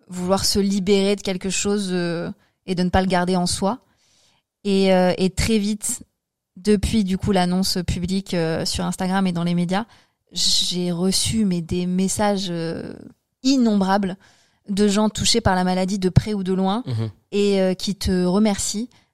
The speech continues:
Speaker 1: de, de briser ce silence, qui du coup se sentent moins seuls. Et, euh, et tu te dis que peut-être t'as un rôle à jouer à ta minuscule échelle, mais que si tu peux raconter ton histoire et faire en sorte qu'une personne sur cette terre, euh, se sente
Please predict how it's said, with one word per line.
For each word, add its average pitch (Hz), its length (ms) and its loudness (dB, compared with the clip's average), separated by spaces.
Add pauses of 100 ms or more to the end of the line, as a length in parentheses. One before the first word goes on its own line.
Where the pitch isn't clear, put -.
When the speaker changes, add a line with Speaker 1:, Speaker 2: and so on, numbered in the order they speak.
(100)
Speaker 1:
de, 175 580 -4
de 180 120 -4
briser 185 300 0
ce - 120 -4
silence, 196 520 0
qui - 180 -10
du 180 100 -6
coup 202 140 -10
se 196 100 -6
sentent 180 240 -4
moins 202 240 6
seuls. 202 440 2 (580)
Et, 196 260 0
euh, 180 180 2
et 180 100 -2
tu - 160 -8
te 170 40 -10
dis 208 140 -4
que - 80 0
peut-être 185 500 2
t'as 180 100 -2
un 170 120 0
rôle 180 340 2
à 185 120 2
jouer 190 200 0
à 185 60 0
ta 175 160 -2
minuscule 220 880 0
échelle, 202 380 -4 (460)
mais 185 180 -2
que 190 100 -6
si 214 120 0
tu 202 120 -6
peux 202 100 0
raconter 196 360 2
ton 196 140 0
histoire 202 340 0
et 185 60 -2
faire 180 160 -4
en 180 60 0
sorte 208 200 -4
qu'une 185 200 0
personne 196 300 0
sur 196 120 -6
cette 185 200 -6
terre, 202 240 -2
euh, 180 60 -2
se 180 140 -6
sente 190 260 -4